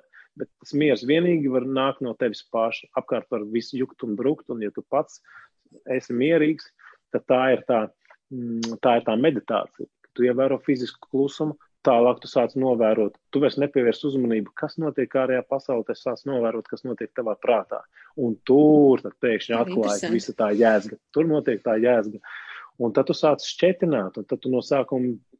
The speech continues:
Speaker 1: mm, paiet tā meditācijas praksa, un tu saproti, "Vau, es tikko atkal ieslīgu, mm, kaut kādās atmiņās. Es atkal ieslīgu kaut
Speaker 2: Mhm.
Speaker 1: kādās idejās, domās, kam uz šo brīdi, kurā es šobrīd atrodos, nav nekāda vispār sakara."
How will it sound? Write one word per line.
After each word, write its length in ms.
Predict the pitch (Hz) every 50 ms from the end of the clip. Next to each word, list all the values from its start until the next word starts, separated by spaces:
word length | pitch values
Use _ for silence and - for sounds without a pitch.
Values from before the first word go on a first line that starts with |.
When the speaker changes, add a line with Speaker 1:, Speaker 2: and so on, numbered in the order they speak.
| _ -
Speaker 1:
mm, 280 | 170 - - - - - - _ _ _ - - _ _ -
paiet 320 | 139 139 135 131 123 - _ _ _ _ _ _ _ _ _ _ _ _ _ _ _ _ _ _ _ _ _ 320 320 311 339 - _ _ _ -
tā 120 | 123 107 107
meditācijas 560 | 110 120 131 123 - - 123 117 - 120 - -
praksa, 320 | - 139 139 127 - -
un 60 | 120 107
tu 60 | -
saproti, 400 | - 135 - 131 113 - - - - 294 277 320 -
"Vau, 200 | - 131 120 113
es 100 | 101 -
tikko 280 | - - 135 - 139 131
atkal 380 | 131 135 135 - 131 117 110 104 - - -
ieslīgu, 540 | 143 139 120 - - 120 113 110 107 107 - _ _ - - - - -
mm, 320 | 65 64 64 - - - - _ _ _ _ _ _
kaut 140 | - 120 113
kādās 480 | - 131 117 113 110 87 87 - _ - - -
atmiņās. 520 | 117 - - 113 104 104 - - - _ _
Es 100 | - -
atkal 260 | 139 143 - - 135 135
ieslīgu 440 | 143 139 196 185 127 123 - 95 -
kaut 140 | 123 113 95
Speaker 2:
Mhm. 60 | 131
Speaker 1:
kādās 280 | 131 123 120 110 - - -
idejās, 480 | - 170 123 127 123 117 107 101 104 107
domās, 480 | 123 123 123 117 113 107 101 104 - - - - - - - - - _ _ _ _ _ _ _ _ _ _ _ _ -
kam 240 | 143 135 127 123
uz 80 | 120 -
šo 360 | - - - - 180 202 220
brīdi, 460 | 185 156 165 180 180 160 139 113 104
kurā 280 | - - 123 117 110 107
es 60 | 98 -
šobrīd 420 | - - 139 117 113 117 110 113 117
atrodos, 420 | 113 - 117 110 104 107 98 -
nav 160 | 113 113 113
nekāda 540 | 117 120 120 120 - - 131 120 110 107 113 104
vispār 360 | 117 117 - - 117 107 -
sakara." 480 | - - - 113 113 - - - -